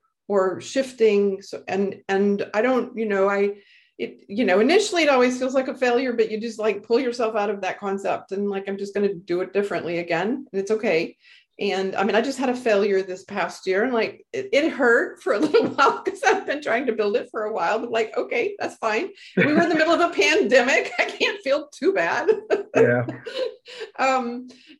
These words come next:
Speaker 1: and so I, you know, constantly redesigning, re-innovating, figuring out.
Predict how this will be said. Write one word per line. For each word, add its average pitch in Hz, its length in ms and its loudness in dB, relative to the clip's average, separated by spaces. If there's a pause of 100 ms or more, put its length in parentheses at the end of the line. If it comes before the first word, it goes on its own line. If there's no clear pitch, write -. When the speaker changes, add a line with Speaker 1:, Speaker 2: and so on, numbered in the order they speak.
(400)
Speaker 1:
and 262 240 -2
so 269 400 4
I, 247 140 4
you 254 280 0
know, 220 140 4
constantly 233 840 -2
redesigning, 208 1040 0
re-innovating, 190 1040 -4 (160)
figuring 190 500 2
out. 170 380 -2